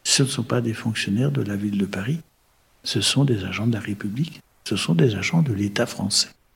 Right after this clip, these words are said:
Quand, euh, vous voyez, euh, des interceptions de, de terroristes, euh, par la police française,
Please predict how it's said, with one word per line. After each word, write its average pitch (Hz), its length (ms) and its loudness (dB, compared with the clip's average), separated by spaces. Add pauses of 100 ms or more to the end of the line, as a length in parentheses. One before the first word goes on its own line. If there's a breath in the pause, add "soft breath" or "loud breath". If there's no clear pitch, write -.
(1040 loud breath)
Quand, 170 400 10
euh, 123 180 2
vous 131 160 4
voyez, 139 560 4
euh, 117 1040 0 (500)
des 110 220 2
interceptions 127 920 2
de, 117 240 0
de 110 160 -4
terroristes, 113 880 0
euh, 98 200 0 (440 loud breath)
par 113 200 -2
la 101 100 -4
police 101 360 -2
française, - 840 4